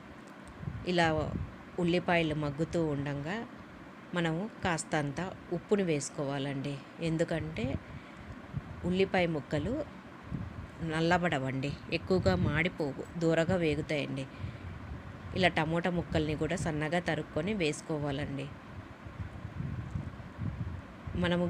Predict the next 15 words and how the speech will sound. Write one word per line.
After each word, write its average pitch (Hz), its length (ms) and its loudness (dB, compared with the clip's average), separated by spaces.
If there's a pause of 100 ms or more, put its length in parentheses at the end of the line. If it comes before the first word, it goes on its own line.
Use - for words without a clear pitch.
గ్రేవీకి 170 540 6
తగినంతగా 156 680 2 (240)
చూసుకొని 190 520 2 (1040)
వేసుకోవాలండి 151 800 4 (120)
టమోటా 147 400 2
ముక్కల్ని 139 440 -2
కూడా. 139 140 -2 (880)
ఇలా 165 120 6 (100)
ఉల్లిపాయ 165 440 4
ముక్కలు, 156 360 0 (400)
టమోటాలు 156 640 2 (1080)
వేసుకొని 165 460 4 (140)
బాగా 156 220 4 (100)
వేయించుకుంటే 151 760 0 (840)
మనకు 165 260 2